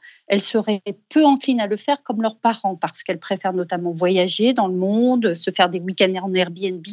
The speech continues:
et en un mot privilégier l'usage par la location à la possession. Mais ça, c'était avant le covid dix-neuf.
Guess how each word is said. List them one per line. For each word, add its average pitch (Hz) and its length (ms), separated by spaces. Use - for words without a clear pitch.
et 190 140
en 190 160
un 208 80
mot 269 140
privilégier 208 920
l'usage 208 720
par 165 120
la 170 120
location 226 640
à 196 80
la 180 100
possession. - 580
Mais 190 120
ça, 220 340
c'était 233 460
avant 262 260
le 226 120
covid 196 280
dix-neuf. 175 640